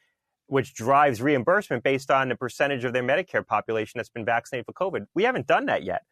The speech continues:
I mean, we literally, um, have incentives in place for m-, healthcare plans to get their populations vaccinated for pneumonia, but not for covid. Why haven't we done that? You know, why haven't we, you know, used financial incentives to try to compel more Medicare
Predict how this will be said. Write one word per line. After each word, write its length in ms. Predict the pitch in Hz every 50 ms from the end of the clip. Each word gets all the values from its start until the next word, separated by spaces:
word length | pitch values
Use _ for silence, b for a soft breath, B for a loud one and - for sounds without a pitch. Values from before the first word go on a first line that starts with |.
| _ -
I 60 | 127
mean, 120 | 143 143 131
we 180 | 185 220 220
literally, 640 | 175 156 170 196 220 254 233 175 160 147 143 139 139 _ _ _ _ _ _ _ _ _ - - - _ _ - 185 - _ -
um, 320 | 143 139 139 135 127 107 - _ _ _ _ -
have 180 | - 160 151
incentives 560 | 143 139 139 139 - 185 196 202 214 180 127 120
in 100 | 120 110
place 400 | - - 117 113 113 117 - - _ _
for 340 | 135 139 135 131 131 131 - _ -
m-, 100 | 143 139 - -
healthcare 340 | 165 165 165 - - 170 -
plans 280 | - 147 131 127 117 -
to 80 | 123
get 240 | 110 - 143 143 139
their 100 | 139 127
populations 720 | - - 147 139 135 - 123 127 131 127 - 123 113 104
vaccinated 520 | 101 135 131 135 131 - - 131 120 117
for 100 | - 120
pneumonia, 640 | 113 107 107 110 113 123 139 175 196 180 120 104 98
but 160 | 98 123 123
not 280 | 123 131 - 175 139 -
for 100 | - -
covid. 440 | - - 139 151 156 123 107 - - _ _ _
Why 200 | - 107 139 170
haven't 320 | 180 175 196 185 185 175 147
we 100 | 160 139
done 240 | 123 156 165 175 139
that? 180 | 101 92 - b b b b b b
You 80 | 123 123
know, 60 | 120
why 200 | 123 147 151 165
haven't 300 | 165 175 160 160 151 139
we, 200 | 147 147 139 139 - - - -
you 180 | 156 151 156 139
know, 60 | 131
used 320 | 135 135 151 151 135 - _ _
financial 400 | 139 131 139 147 131 - - 139
incentives 480 | 117 - - 175 180 190 - 120 107
to 80 | - 117
try 160 | - - 139
to 80 | 127 123
compel 360 | - 113 - - 151 147 135
more 200 | 127 127 135 127
Medicare 340 | 127 143 185 190 - 131